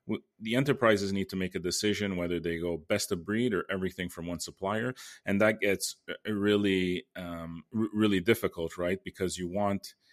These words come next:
the relationship, the, the, um, a bit of the,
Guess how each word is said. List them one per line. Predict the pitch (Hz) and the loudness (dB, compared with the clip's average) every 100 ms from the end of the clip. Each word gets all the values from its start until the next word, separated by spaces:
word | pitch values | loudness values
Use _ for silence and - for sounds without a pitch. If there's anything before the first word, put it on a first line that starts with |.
| _ _ _ | _ _ _
the | - | 2
relationship, | 92 107 117 120 107 113 107 104 - | 4 6 4 2 2 4 4 4 0
the, | 87 85 82 80 _ | -2 -2 -2 -6 _
the, | 85 82 | -6 -4
um, | 80 78 71 _ - - | -4 -6 -12 _ -20 -14
a | 95 | -12
bit | 87 107 | 2 4
of | 104 92 | 4 2
the, | 90 87 85 80 | 0 0 0 -4